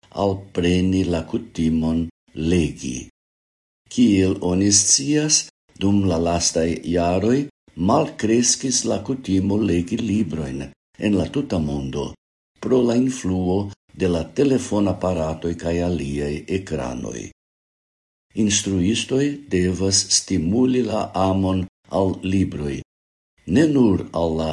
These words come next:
etuloj, sed ankaŭ al iliaj gepatroj, geavoj,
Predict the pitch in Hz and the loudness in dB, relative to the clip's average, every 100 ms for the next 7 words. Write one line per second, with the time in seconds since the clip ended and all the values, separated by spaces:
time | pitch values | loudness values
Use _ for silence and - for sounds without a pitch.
0 | - 85 85 - 101 85 78 65 65 - | -4 -6 -6 -2 0 0 0 -4 -8 -16
1 | _ _ _ _ _ _ _ _ _ _ | _ _ _ _ _ _ _ _ _ _
2 | - - 76 - - 78 104 110 110 120 | -6 -4 -4 -6 -4 -2 0 0 0 0
3 | 117 76 80 95 - 90 78 80 101 101 | -2 -4 -4 -4 -4 -4 -2 0 2 2
4 | 98 104 - - 80 80 - 67 65 62 | 0 -2 -2 -2 -2 -4 -6 -6 -6 -10
5 | _ _ - 82 117 127 92 82 65 67 | _ _ -12 0 4 4 4 0 -2 -4
6 | 69 | -4